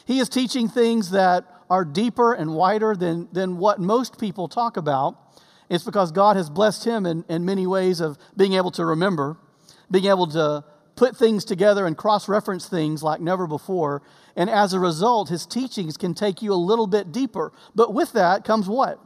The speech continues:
I heard it, more responsibility. So if you come every week and you leave here going, "Wow, that, that was interesting. That was good. I didn't agree with everything. Uh,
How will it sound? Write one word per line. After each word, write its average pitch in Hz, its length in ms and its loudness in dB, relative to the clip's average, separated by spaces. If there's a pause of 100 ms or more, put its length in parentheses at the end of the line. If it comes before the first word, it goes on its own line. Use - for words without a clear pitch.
(2250)
I 156 100 0
heard 190 180 2
it, - 200 -8
more 214 380 4
responsibility. 175 1300 -2 (400)
So 208 240 0
if 175 140 -2
you 247 100 0
come 269 300 2
every 233 240 2
week 254 240 -4
and 208 120 -2
you 208 80 -2
leave 240 220 -2
here 202 140 -2
going, 170 300 -2
"Wow, 170 300 -4
that, 220 280 -8
that 214 160 -10
was 240 160 -10
interesting. 202 520 -10 (220)
That 247 180 0
was 233 140 -4
good. 220 160 -2
I 165 100 2
didn't 247 160 -2
agree 196 200 0
with 185 160 0
everything. 170 520 -6
Uh, 185 120 -6